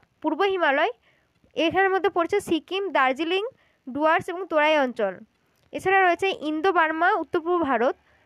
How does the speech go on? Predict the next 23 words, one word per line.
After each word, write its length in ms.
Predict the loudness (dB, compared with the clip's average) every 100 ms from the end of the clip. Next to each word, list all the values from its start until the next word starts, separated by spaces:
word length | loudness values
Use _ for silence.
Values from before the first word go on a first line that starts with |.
| _
যার 180 | -2 0
মধ্যে 200 | 0 2
রয়েছে 280 | 2 2 0
মেঘালয়, 540 | 0 0 0 2 2
অরুণাচল 460 | 0 -2 -2 0 0
প্রদেশ। 560 | 2 0 0 -6 -10 -20 _ _ _ _ _ _ _ -6
তিন 200 | 0 2
নম্বর 180 | 4 4
হলো 200 | 4 4 2 -6
সুন্দাল্যান্ড, 640 | -8 -2 2 2 0 -2 0
অর্থাৎ 320 | 2 2 2
আন্দামান 460 | 0 2 2 0
নিকোবর 280 | -2 0 2
অঞ্চল, 440 | 2 2 0 0 -2 _ _ _ _ _
এবং 180 | -2 0
চার 220 | 2 0
নম্বরে 260 | 2 2 4
হলো 200 | 4 2
পশ্চিম 360 | 2 -4 -4 -4
ঘাট 160 | -2 2
পর্বতমালা 560 | 4 4 2 2 2 0 -6 -14 -4
এবং 220 | -2 -2
শ্রীলঙ্কা। 680 | -2 0 0 0 -2 -2